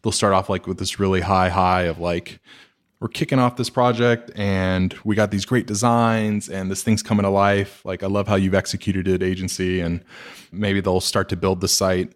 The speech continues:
and they start to see it on their phone or in their laptop and, like, things are going great. And then comes the time to actually, like,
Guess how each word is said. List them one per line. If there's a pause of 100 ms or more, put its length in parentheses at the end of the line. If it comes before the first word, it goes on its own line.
and
they
start
to
see
it (180)
on
their
phone
or (200)
in
their
laptop
and,
like,
things
are
going
great. (180)
And
then
comes
the
time
to
actually,
like,